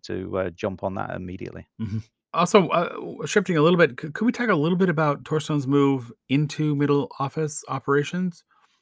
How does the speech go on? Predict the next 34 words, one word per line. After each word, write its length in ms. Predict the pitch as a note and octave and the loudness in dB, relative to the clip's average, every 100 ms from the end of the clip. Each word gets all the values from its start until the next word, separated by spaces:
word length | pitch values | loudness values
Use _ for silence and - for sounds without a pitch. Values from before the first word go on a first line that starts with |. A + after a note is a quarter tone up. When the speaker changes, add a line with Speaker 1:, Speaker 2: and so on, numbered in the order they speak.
| _ | _
Speaker 2:
which 160 | B2+ B2 | -10 -8
I 60 | |
think 160 | A#2+ B2+ | -4 -4
is 180 | A#2 - A#2+ | -6 -10 -4
fairly 260 | B2+ A#2 | 2 2
significant? 540 | A2+ A#2 C#3+ D3+ F3+ G3 - - _ _ - - _ | 0 -4 -4 -2 -2 -4 -12 -20 _ _ -20 -20 _
Why 320 | - C#3 D#3 | -8 0 0
is 220 | A#3+ E3 - | 0 -4 -4
Torstone 480 | F#3+ E3+ - D#3+ | -4 -2 -2 -4
expanding 460 | A#2 - - C#3 C3+ | -4 -8 -2 0 0
its 140 | A#2 | 0
efforts, 400 | B2 A2+ A#2+ - | -2 0 -2 -2
uh, 180 | A2+ A2+ G#2+ | -8 -8 -6
into 220 | B2 A#2+ | -6 -4
this 180 | A2+ - | -6 -4
area? 320 | A#2 G2+ G#2+ - _ _ _ | -2 -2 -4 -12 _ _ _
Speaker 1:
Very 160 | F#3+ E3+ | 0 2
good 160 | D3+ - | 0 2
question, 380 | D3 C3 A#2+ | 0 0 -4
'cause 160 | G#2+ B2 | -6 -2
I 80 | B2+ | -2
think 240 | C#3+ B2+ - | -4 -8 -10
we 520 | B2 B2 A#2+ A#2 A2+ _ _ _ - | -8 -4 -2 -4 -6 _ _ _ -6
are 60 | |
definitely, 460 | A2+ C#3+ C3 A2 G#2 _ _ - | 0 0 0 -6 -8 _ _ -20
you 120 | G2 | -10
know, 120 | G2+ G#2 | -8 -4
known 560 | A2+ A2+ A2+ A2 G#2 - | -2 -2 -2 -6 -8 -10
historically 760 | G#2+ G#2 - A2 G#2 - G#2+ G2+ | -12 -12 -4 -2 -2 -4 -8 -10
for, 600 | - G2+ G2 G2 G2 G#2 - | -12 -10 -8 -6 -8 -8 -4
uh, 220 | F#2 F2+ | -4 -4
Post 320 | - G#2+ - | -4 -6 -4
Trace 260 | A2 G2 - | -4 -4 -6
be-, 220 | - | -16